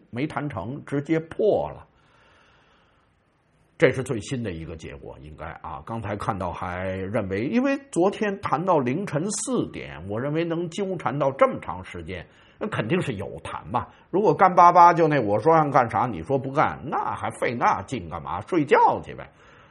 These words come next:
能扯到天亮，我认为应该还是有点机会，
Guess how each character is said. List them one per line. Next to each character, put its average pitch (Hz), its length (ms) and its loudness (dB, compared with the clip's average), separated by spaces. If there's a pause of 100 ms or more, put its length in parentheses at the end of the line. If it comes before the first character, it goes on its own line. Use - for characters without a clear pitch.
(120)
能 202 200 0
扯 110 260 -2
到 151 140 8
天 220 280 2
亮， 131 480 6
我 131 140 4
认 139 140 0
为 151 200 2
应 165 140 -6
该 160 160 0
还 127 160 -2
是 120 120 -6
有 98 140 -4
点 156 140 0 (140)
机 92 180 -12
会， 65 260 -14